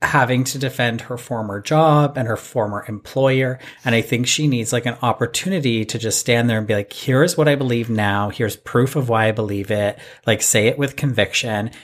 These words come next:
And then we can all move on from this," because obviously she's not going anywhere. Anna's not going anywhere.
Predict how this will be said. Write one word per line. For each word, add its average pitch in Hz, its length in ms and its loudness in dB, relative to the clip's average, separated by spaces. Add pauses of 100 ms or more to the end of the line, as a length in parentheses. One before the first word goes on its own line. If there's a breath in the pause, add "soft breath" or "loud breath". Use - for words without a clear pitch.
And 113 160 4
then 113 100 4
we 131 80 4
can 143 140 0
all 113 240 0
move 113 240 0
on 104 320 -4
from 135 180 -2
this," 151 260 2
because - 440 -2
obviously 120 340 0
she's 123 240 -2
not 120 140 -2
going 110 200 -2
anywhere. 107 320 -2
Anna's 110 280 -2
not 110 180 -4
going 101 160 -4
anywhere. 98 440 -8